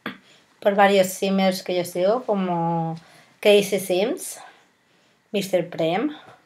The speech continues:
y otros Simmers que yo sigo, ahora no me acuerdo. <laughs> La señora Simmer creo que no ha especulado mucho el tema, está haciendo sus series básicamente, porque no tiene tiempo.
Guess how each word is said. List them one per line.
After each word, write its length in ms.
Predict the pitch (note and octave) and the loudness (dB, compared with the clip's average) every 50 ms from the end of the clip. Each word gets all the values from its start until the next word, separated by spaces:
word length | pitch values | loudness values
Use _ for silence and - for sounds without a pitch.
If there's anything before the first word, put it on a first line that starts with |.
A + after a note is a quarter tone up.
| _ _ _ _ _ _ _ _ _ _ _ _ _ _ _ _ _ _ _ _ _ _ | _ _ _ _ _ _ _ _ _ _ _ _ _ _ _ _ _ _ _ _ _ _
y 480 | - G3+ F#3 F3+ F3+ F3 E3+ E3 D#3 D3+ D3+ - _ _ _ | -10 -8 -6 -6 -4 -4 -4 -4 -4 -6 -8 -12 _ _ _
otros 680 | - G3+ G#3 G3+ G3 F#3+ F#3 G3 F#3+ F#3 F3+ F3 E3 - | 0 2 2 2 0 2 6 6 8 8 6 4 2 -2
Simmers 720 | - - F#3 F#3 F3+ F3+ F#3 F#3+ G3 G3 G3 - - - - | -6 -6 -4 -2 0 0 0 0 0 -2 -6 -12 -18 -8 -4
que 220 | - F3 E3 D#3+ | -2 0 0 0
yo 100 | D#3 D#3+ | -2 -4
sigo, 220 | D#3 - F3 E3 F3+ | -6 -4 -4 -2 0
ahora 160 | F3+ F3+ F3 | 0 0 0
no 140 | E3+ E3 D#3+ | 0 -4 -6
me 80 | F3+ | -6
acuerdo. 280 | F3+ - - E3+ F#3+ F#3+ | -6 0 2 2 2 2
<laughs> 400 | - F3 E3+ E3+ - G3 - - - _ _ _ _ _ - - - - - - - _ _ _ | -2 -6 -8 -2 0 0 0 0 -6 _ _ _ _ _ -20 -20 -20 -20 -20 -20 -20 _ _ _
La 140 | G#3+ G#3 F#3+ | 0 0 2
señora 280 | F#3+ G#3 A#3+ D#4 F#4 | 2 2 2 2 2
Simmer 340 | D#4+ - C#4+ C#4 C#4+ C4+ B3+ - | 4 2 0 0 0 -2 -2 -2
creo 200 | A3 A3+ B3 C4 | 0 0 0 0
que 80 | D#4+ | -2
no 160 | D4 C4 A#3+ | 0 0 2
ha 100 | G#3+ G3+ | 2 2
especulado 500 | G3 F#3+ - G3+ F#3+ F#3+ F#3+ F3+ E3+ E3+ | 2 0 -2 -6 -6 -2 4 4 4 4
mucho 400 | E3 D#3+ E3 E3 E3 - - A#3 | 4 0 -4 -6 -6 -2 -2 -2
el 100 | B3+ B3+ | -2 -2
tema, 380 | - F3+ F3+ G#3+ C#4 D#4+ C#4+ A#3+ | -2 -4 -2 -2 -4 -2 -4 -4
está 580 | A3+ - _ _ _ - G#3+ G3+ G3 F#3+ F#3+ F#3+ | -4 -6 _ _ _ -4 -2 0 2 2 0 -2
haciendo 380 | F#3+ - F3 G3+ G#3 G3+ F#3+ | -2 -4 -4 -4 -2 -2 -2
sus 280 | F#3 G3 G3 F#3+ F#3+ - | -2 -2 -2 -2 -4 0
series 320 | - G3+ F#3+ F#3 G#3 G#3 | 2 2 2 4 2 0
básicamente, 640 | F#3+ F3+ F3 F3 - F3+ F#3+ G3+ A3 B3+ C#4+ G4+ A4 A#4+ A4 - _ _ _ _ _ _ _ _ _ _ _ _ _ _ _ _ _ _ _ _ _ _ _ _ _ _ _ _ _ _ _ _ - - - - - _ _ | 0 -2 -4 -4 -4 -4 -2 -2 -2 -2 -2 -2 -2 -4 -4 -10 _ _ _ _ _ _ _ _ _ _ _ _ _ _ _ _ _ _ _ _ _ _ _ _ _ _ _ _ _ _ _ _ -20 -20 -20 -20 -20 _ _
porque 180 | - G3 G3+ | -4 -2 0
no 120 | F#3 F3+ F3+ | 0 0 0
tiene 240 | F3 E3+ E3+ E3 | 0 -2 -2 -2
tiempo. 560 | E3 - E3+ F#3 G#3 B3 B3+ D#4 F#4+ A4 - | -2 -2 -2 0 0 -2 -2 -2 -4 -4 -4